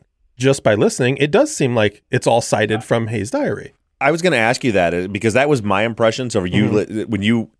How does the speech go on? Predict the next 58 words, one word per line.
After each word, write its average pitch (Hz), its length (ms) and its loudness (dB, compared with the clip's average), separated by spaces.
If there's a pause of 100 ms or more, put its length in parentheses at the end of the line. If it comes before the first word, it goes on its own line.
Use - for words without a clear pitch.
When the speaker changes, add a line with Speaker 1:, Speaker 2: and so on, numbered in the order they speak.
(140)
Speaker 2:
knew 127 420 2
to 107 120 2
be 98 340 0 (440)
watching 101 280 0
out 90 180 2
for 117 60 -4
that, 110 160 2
did 104 140 0
you 110 80 4
get 120 220 0
that 143 120 4
impr-, 135 220 -2
did 104 160 -2
you 135 60 4
have 123 80 0
the 120 80 0
same 131 180 0
feeling 120 280 0
I 104 120 2
did 117 180 -2
where 101 80 2
it - 80 -8
seems 120 300 0
like 110 140 2
everything 107 280 0
came 104 200 -6
from 107 100 -10
the 104 80 -4
diary? 104 380 0 (140)
Speaker 1:
I 143 100 0
did 175 180 0
get 160 120 0
that 135 120 2
impression 120 360 -2
that, 107 160 -2 (180)
that 131 140 0
they 131 120 2
were 123 100 0
just 123 220 -2
reading 120 600 0 (300)
points 135 300 -2
from 113 120 -2
her 104 100 0
diary. - 540 -8 (160)
Speaker 2:
Mm-hmm. 95 180 -6
Speaker 1:
And 143 100 2
it 139 80 -4
just 156 220 0
seemed 143 220 0
like 123 200 0
maybe 127 220 2
that 117 200 0
secondary 131 600 0
point 156 420 -2
was 117 280 0
just 156 220 0
something 143 360 0
cont-, - 360 -4